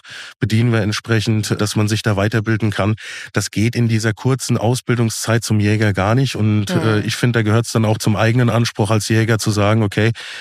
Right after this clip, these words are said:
Speaker 1: ich meine, ich brauche jetzt kein Rotwild ansprechen lernen, wenn ich nicht in einem Rotwildgebiet bin, ne? Aber wenn ich denn dann irgendwann mal dahin komme, woher soll ich's wissen? Also da habe ich dann die Möglichkeit, da einen, einen, einen Kurs zu belegen, mich dann da weiterzubilden, fortzubilden, dass ich halt auch weiß, wie du, Florian, schon sagst,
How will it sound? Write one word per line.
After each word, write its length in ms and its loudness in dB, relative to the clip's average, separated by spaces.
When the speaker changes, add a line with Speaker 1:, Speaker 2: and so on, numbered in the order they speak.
Speaker 1:
ich 160 -2
meine, 240 4
ich 140 -2
brauche 260 2
jetzt 140 0
kein 140 4
Rotwild 380 2
ansprechen 460 0
lernen, 200 4
wenn 100 4
ich 140 -2
nicht 180 0
in 80 2
einem 100 2
Rotwildgebiet 720 -2
bin, 300 2
ne? 360 2
Aber 420 2
wenn 420 0
ich 160 -2
denn 140 2
dann 160 2
irgendwann 420 0
mal 160 2
dahin 260 0
komme, 240 0
woher 200 0
soll 180 0
ich's 140 -4
wissen? 280 0
Also 220 0
da 120 2
habe 140 0
ich 100 -2
dann 120 2
die 80 4
Möglichkeit, 580 0
da 160 4
einen, 380 2
einen, 180 4
einen 140 2
Kurs 300 0
zu 140 2
belegen, 600 4
mich 160 0
dann 140 4
da 180 4
weiterzubilden, 680 2
fortzubilden, 560 2
dass 140 2
ich 120 2
halt 140 4
auch 120 2
weiß, 300 2
wie 80 2
du, 300 4
Florian, 400 2
schon 140 2
sagst, 300 0